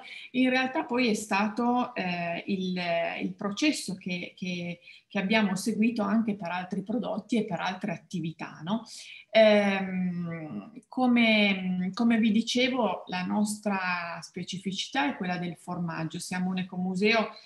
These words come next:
che nel, nel panorama degli ecomusei piemontesi, che sono appunto venticinque istituiti dalla Regione Piemonte, siamo uno degli ecomusei più giovani, eh, istituito nel duemilasette,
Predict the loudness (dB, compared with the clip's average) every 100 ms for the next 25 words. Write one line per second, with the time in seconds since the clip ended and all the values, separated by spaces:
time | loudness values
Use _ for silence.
0 | -20 -8 -4 -2 0 0 0 2 2 2
1 | 2 0 0 -2 -4 -4 -2 0 0 2
2 | 4 4 4 0 -4 -6 -6 -6 -4 -4
3 | -4 -2 -2 -4 -6 -6 2 2 2 0
4 | -8 -12 -12 -12 -10 -8 -6 -4 -4 -4
5 | -4 -2 2 2 0 -6 -8 -10 -10 -10
6 | -6 -6 -4 -6 -6 -4 -4 0 2 2
7 | 2 0 -4 -14 -16 -4 2 4 6 4
8 | 2 0 -4 -2 0 0 -2 -2 0 2
9 | 2 -2 -8 -10 _ -20 _ -2 2 4
10 | 2 0 -2 -4 -4 -2 -2 -2 -2 -2
11 | -2 -2 -2 -4 -4 -6 -6